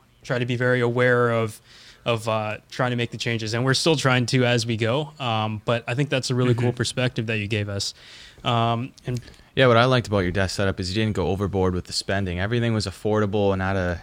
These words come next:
Speaker 3: hand's grasp. And with the transition to working from home, it's made, I mean, personally, I was, uh, I came across Justin's video a few years ago, and it was from, uh, desk makeover setup. And one
Speaker 2: Mm-hmm.
Speaker 3: note I actually realized: you said you used a Todoist or, um,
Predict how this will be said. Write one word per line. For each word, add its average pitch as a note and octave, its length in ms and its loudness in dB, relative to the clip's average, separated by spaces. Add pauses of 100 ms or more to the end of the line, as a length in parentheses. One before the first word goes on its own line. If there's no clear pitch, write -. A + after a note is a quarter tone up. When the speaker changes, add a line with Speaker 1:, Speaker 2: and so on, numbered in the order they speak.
(120)
Speaker 3:
hand's G#2 400 -2
grasp. F#2 560 -2
And F2 400 -4
with F#2+ 460 -4 (120)
the G2 260 -6
transition G#2 580 -2
to F#2 80 -2
working F#2+ 280 -4
from F#2 180 -8
home, F2+ 280 -4
it's E2+ 180 -8
made, F2+ 340 -4 (580)
I - 40 -6
mean, A#2 140 2
personally, C3+ 420 4
I A#2 80 4
was, G#2+ 340 0
uh, F#2+ 380 0
I F#2+ 40 -4
came A2+ 200 -2
across G2+ 360 0
Justin's G2+ 400 -2
video F#2+ 340 0
a F2+ 40 -2
few G2 180 -4
years F#2+ 260 -2
ago, F2+ 200 0
and F2 80 -2
it E2+ 80 -2
was F#2 160 -4
from, F#2+ 360 -2 (100)
uh, F2+ 320 0
desk F#2+ 320 -4
makeover F#2 440 -6
setup. - 420 -6 (500)
And G2+ 320 0 (200)
one C#3 260 4
Speaker 2:
Mm-hmm. D#3+ 40 4
Speaker 3:
note C#3 220 4
I A#2 160 4
actually G#2+ 340 -6
realized: G#2 340 -8
you A#2 80 -6
said B2+ 220 -2
you A#2 140 2
used G#2 260 0
a F2 200 4
Todoist G2+ 720 0
or, F#2+ 140 0
um, F2 440 -4